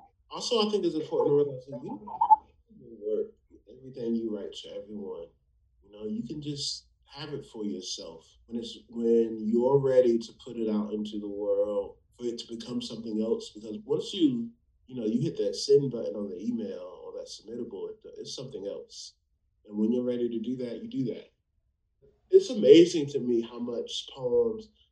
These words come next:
like, you have a poem on your computer, it feels bodily then, but then you send it out into the world, it becomes something else. I think if it starts to become bodily again,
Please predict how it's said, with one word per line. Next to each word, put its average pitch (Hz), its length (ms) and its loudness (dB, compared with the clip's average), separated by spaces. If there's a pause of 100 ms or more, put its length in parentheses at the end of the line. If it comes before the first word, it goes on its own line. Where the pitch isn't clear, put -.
(240)
like, 110 200 -16
you 180 160 -10
have 143 220 -4
a 143 60 2
poem 139 460 6
on 120 160 4
your 117 140 2
computer, 127 480 -2 (240)
it - 240 8
feels 170 380 6
bodily 127 560 -2
then, 123 460 4
but - 100 -12
then 139 180 0
you 190 60 -4
send 208 260 10
it 180 120 4
out 170 200 0
into 143 260 -2
the 131 80 -6
world, 127 500 0
it 214 100 8
becomes 156 520 0
something 104 420 -4
else. - 440 -4 (320)
I 156 100 -10
think 214 140 10
if 208 100 4
it 139 100 2
starts - 500 -6
to 143 60 -16
become 139 400 -2
bodily 123 520 2
again, 113 580 -2